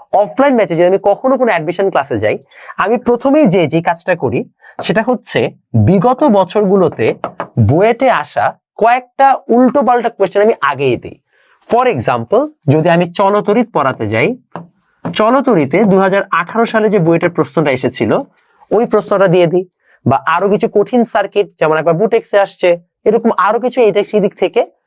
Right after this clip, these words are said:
কঠিন যে প্রশ্নগুলো এসেছে, অর্থাৎ বিগত বিশ বছরের মধ্যে চার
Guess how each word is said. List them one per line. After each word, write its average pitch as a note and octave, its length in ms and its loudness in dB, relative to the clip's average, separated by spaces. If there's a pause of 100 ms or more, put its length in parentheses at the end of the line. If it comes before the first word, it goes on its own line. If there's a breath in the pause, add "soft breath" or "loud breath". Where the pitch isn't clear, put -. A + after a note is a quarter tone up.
(220)
কঠিন C4 400 2
যে D4 80 2
প্রশ্নগুলো G3 520 0
এসেছে, D3 440 -2 (200)
অর্থাৎ C3+ 400 -2
বিগত E3 360 0
বিশ G3+ 400 0
বছরের F3+ 400 2
মধ্যে B2+ 420 -2 (440 soft breath)
চার A3+ 180 0